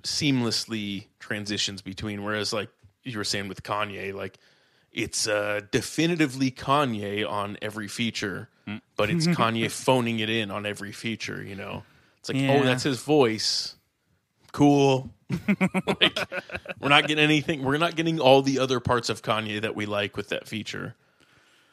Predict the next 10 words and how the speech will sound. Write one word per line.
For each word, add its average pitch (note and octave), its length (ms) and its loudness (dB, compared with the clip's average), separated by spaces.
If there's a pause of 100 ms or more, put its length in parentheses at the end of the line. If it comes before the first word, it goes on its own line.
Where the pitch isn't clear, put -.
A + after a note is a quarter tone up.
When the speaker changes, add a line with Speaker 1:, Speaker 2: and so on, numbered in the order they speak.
(240)
Speaker 1:
You G2+ 120 -10
know? G#2+ 100 -4 (400)
Speaker 2:
No, G2 120 -14
it's - 280 -18
never. F2 560 -14 (400)
I F#2 100 -16
don't - 80 -10
Speaker 1:
No. F2+ 80 -10
Speaker 2:
know. - 320 -12 (640)
Speaker 1:
Yeah. - 180 -20